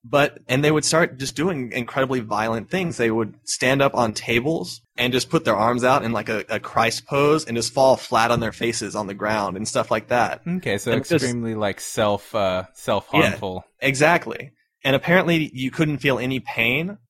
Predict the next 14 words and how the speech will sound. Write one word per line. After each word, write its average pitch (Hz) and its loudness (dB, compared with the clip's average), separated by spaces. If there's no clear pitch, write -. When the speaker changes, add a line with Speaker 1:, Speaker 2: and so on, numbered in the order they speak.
Speaker 1:
And 107 -16
Speaker 2:
Really? 208 2
Speaker 1:
because 156 0
of - -20
that, 117 -2
there, 123 -2
there's, 123 -2
like, 120 2
uh, 113 2
a 110 0
euphoria 135 0
instead 123 0
of 120 -4
pain. 135 -4